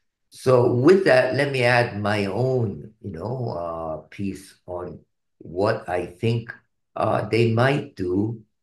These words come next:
in terms of multilateral approach. Multilateral, by the way, has a very bad name, you know, after six-party talks. And there is no way North Korea is gonna come to anything resembling six-party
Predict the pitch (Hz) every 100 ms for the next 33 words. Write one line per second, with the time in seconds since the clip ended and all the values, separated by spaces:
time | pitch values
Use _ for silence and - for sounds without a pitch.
0 | _ 104 107 120 113 110 107 104 98 104
1 | 107 101 104 104 110 117 95 82 78 76
2 | - - - - - _ _ _ _ 101
3 | - - 110 110 107 95 - 87 82 80
4 | 82 76 95 113 104 131 104 78 85 82
5 | - - 78 80 120 104 82 80 98 117
6 | - _ - 87 85 - 80 - 78 -
7 | - 85 73 71 - 80 76 73 - -
8 | _ _ _ _ 92 95 113 131 147 -
9 | 127 127 147 135 101 85 76 - _ _
10 | _ _ _ _ 101 110 113 117 - 104
11 | 104 92 - 87 82 - 107 101 98 90
12 | 82 71 110 110 104 95 85 80 90 87
13 | 92 113 117 95 85 78 - 82 - -
14 | 87 78 69 71